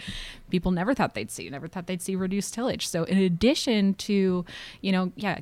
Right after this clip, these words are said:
getting to experiment with some shorter season corn, some different rotations, um, yeah, there's, there's just really no,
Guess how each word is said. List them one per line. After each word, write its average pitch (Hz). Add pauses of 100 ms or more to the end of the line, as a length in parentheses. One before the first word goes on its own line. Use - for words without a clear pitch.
(160)
getting 196
to 196
experiment 180
with 170
some 170
shorter 180
season 170
corn, 262
some 175
different 165
rotations, 214
um, 175 (640)
yeah, 196
there's, 180
there's 190
just - (140)
really 196
no, 196